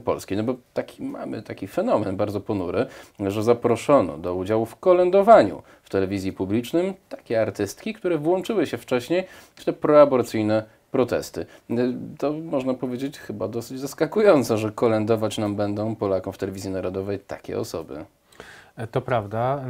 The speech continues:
Speaker 2: E, bardzo nas oburzyło to, że w, w wieczór wigilijny, e, Polacy będą, mm, chętnie z pewnością włączali odbiorniki telewizyjne, aby wysłuchać koncertu kolęd. To stała się swego rodzaju już pewna nasza tradycja i to jest, e, miła i sympatyczna tradycja, natomiast, e,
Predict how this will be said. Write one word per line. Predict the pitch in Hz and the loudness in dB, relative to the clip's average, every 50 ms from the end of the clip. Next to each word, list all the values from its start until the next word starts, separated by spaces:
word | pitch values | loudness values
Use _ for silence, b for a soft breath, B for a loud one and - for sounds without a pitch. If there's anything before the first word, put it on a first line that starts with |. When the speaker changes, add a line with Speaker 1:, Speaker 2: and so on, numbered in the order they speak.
| 123 120 120 | -6 -6 -6
Speaker 2:
E, | |
bardzo | 120 117 113 123 120 120 120 131 | -6 -4 -2 -2 -2 0 -2 -2
nas | 131 123 - - | -2 -4 -4 -6
oburzyło | 175 139 135 139 139 143 160 147 120 107 104 | -6 -2 -2 -2 0 2 2 2 2 2 -2
to, | - 107 101 | -4 -6 -4
że | 101 110 110 | -4 -4 -4
w, | 104 104 107 123 123 110 107 101 | -4 -6 -6 -6 -6 -6 -6 -6
w | 104 | -4
wieczór | 107 123 120 120 - 113 104 101 | -4 -4 -4 -4 -6 -8 -8 -6
wigilijny, | 107 131 120 127 139 131 131 120 110 101 95 95 113 120 120 B B B B B B B B | -4 -4 -2 -2 0 0 0 0 -2 -4 -6 -8 -8 -10 -10 B B B B B B B B
e, | 127 110 104 104 104 104 101 - | -8 -6 -4 -4 -6 -6 -6 -4
Polacy | - 113 113 117 120 - - 127 | -4 -2 -2 -2 -2 -4 -6 -6
będą, | 110 113 117 113 110 110 117 117 117 117 120 - - | -4 -4 -4 -4 -4 -4 -4 -4 -4 -6 -8 -8 -8
mm, | 131 131 127 120 120 | -6 -4 -4 -4 -6
chętnie | - - 139 127 120 - 135 123 | -6 -4 -4 -6 -4 -4 -6 -8
z | 117 | -6
pewnością | - - 120 113 120 120 113 - - - 120 117 117 - B B B B B B | -6 -6 -4 -2 -4 -4 -6 -6 -6 -4 -4 -4 -4 -8 B B B B B B
włączali | 120 113 120 120 117 110 - 123 117 110 113 | -6 -4 -4 -4 -4 -4 -4 -4 -2 -2 -2
odbiorniki | 113 107 104 120 110 113 113 104 117 | -2 -2 -2 -4 -4 -4 -4 -6 -8
telewizyjne, | 110 120 110 110 104 101 110 107 107 110 110 110 110 | -6 -6 -4 -4 -4 -4 -4 -4 -2 -2 -2 -2 -2
aby | 113 110 117 107 | -2 -2 -4 -4
wysłuchać | 110 107 - - 120 104 107 101 - | -4 -6 -8 -8 -6 -6 -6 -6 -6
koncertu | - 117 104 - - 107 101 - 107 | -8 -8 -6 -6 -6 -8 -6 -8 -10
kolęd. | - - 110 101 101 104 113 - | -8 -6 -6 -4 -4 -6 -6 -8
To | - 107 | -8 -10
stała | - - - 113 110 107 | -6 -4 -2 -2 -2 -2
się | 98 - - | -6 -8 -14
swego | - - 117 104 110 | -12 -8 -6 -4 -4
rodzaju | 107 107 101 110 107 104 104 | -4 -4 -4 -4 -4 -4 -4
już | 107 104 - - B B B B B B | -6 -8 -10 -14 B B B B B B
pewna | - 123 120 117 113 113 | -4 -4 -4 -2 -2 -4
nasza | 110 113 104 - 123 110 - - _ _ | -4 -4 -4 -2 -2 -4 -4 -6 _ _
tradycja | - 139 135 127 117 120 104 - - - 131 156 | -6 -4 -2 -2 0 -2 -4 -4 -4 -4 -4 -2
i | - - 160 | -4 -6 -4
to | - 196 | 0 0
jest, | 190 208 208 - - - _ - | 0 0 0 -4 -8 -18 _ 2
e, | 226 226 226 | 2 2 4
miła | 240 240 247 233 226 214 220 202 | 2 0 2 6 6 6 6 4
i | 180 | 0
sympatyczna | - - 196 180 - 190 190 190 180 - - 131 | -4 -4 -4 -4 -4 -4 -4 -6 -8 -8 -8 -6
tradycja, | - 123 117 107 113 107 - - 127 139 | -4 -4 -2 -2 -2 -2 -2 -2 -2 0
natomiast, | 147 139 131 - 139 135 135 135 131 - - - 156 | 0 -2 -4 -4 -4 -4 -4 -4 -6 -8 -10 -6 -4
e, | 131 123 123 123 123 123 | -4 -2 -2 -2 -4 -4